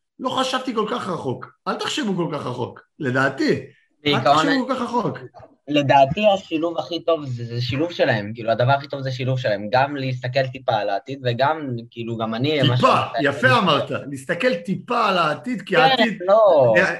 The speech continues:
Speaker 2: לא יותר מדי.
Speaker 1: כן, למה, אני אגיד לך את זה כמו ב-, עם בחורה, עכשיו אתה הכרת מישהי, אתה יודע שבעוד עשר שנים, זאת... ואתה אוהב אותה מאוד,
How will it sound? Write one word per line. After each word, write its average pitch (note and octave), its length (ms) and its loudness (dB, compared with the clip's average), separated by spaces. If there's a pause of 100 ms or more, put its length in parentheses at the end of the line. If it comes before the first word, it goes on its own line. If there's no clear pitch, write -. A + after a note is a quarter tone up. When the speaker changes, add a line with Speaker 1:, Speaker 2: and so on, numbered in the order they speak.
(120)
Speaker 2:
לא F3+ 280 0
יותר F#3 160 -4
מדי. B2 400 -2 (680)
Speaker 1:
כן, C4+ 260 2
למה, G#3 240 4
אני G#3+ 160 2
אגיד B3+ 120 0
לך D4 120 0
את C#4 100 4
זה A#3 160 -2
כמו C#4 200 0
ב-, C#4+ 60 0 (220)
עם G3 120 -2
בחורה, G3 440 0
עכשיו B3 380 -8
אתה A#3 160 -8
הכרת G#3+ 320 -6
מישהי, F#3 500 -4 (640)
אתה D3 120 -14
יודע G#3+ 180 -4
שבעוד F#3 400 -2
עשר G#3+ 260 -6
שנים, F#3+ 520 -8
זאת... G#3+ 260 -8
ואתה F#3+ 240 0
אוהב D4+ 240 4
אותה C4+ 240 -2
מאוד, G3 420 -4